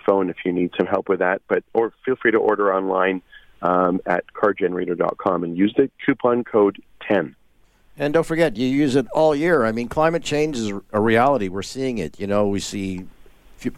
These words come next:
Speaker 2: power lines down, trees get blown over. Crazy, crazy things, you know.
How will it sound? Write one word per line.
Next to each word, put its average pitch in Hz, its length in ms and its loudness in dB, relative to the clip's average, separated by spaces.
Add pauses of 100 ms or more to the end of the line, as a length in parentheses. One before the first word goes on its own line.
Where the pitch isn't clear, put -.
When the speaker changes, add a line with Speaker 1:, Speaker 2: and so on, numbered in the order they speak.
(120)
Speaker 2:
power 117 300 0
lines 107 360 -2
down, 98 340 0
trees 110 320 -2
get 107 220 0
blown 104 260 0
over. 92 360 2 (360)
Crazy, 220 380 0
crazy 156 360 0
things, 117 380 0
you 98 80 -4
know. 104 260 2